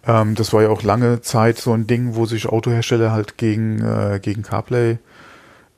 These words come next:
äh, o-, oder andere Systeme halt einfach, oder das Integrieren auch von,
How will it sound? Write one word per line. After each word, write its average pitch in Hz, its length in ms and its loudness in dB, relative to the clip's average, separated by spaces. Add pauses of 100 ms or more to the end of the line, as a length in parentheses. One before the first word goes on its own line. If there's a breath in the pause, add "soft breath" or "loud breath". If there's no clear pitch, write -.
(160)
äh, 143 40 -4
o-, 110 840 2
oder 113 440 0
andere 113 340 0
Systeme 117 420 -2
halt 113 200 -4
einfach, 110 420 -2
oder 113 160 2
das 101 180 0
Integrieren 131 760 0
auch 120 220 0
von, 113 500 -2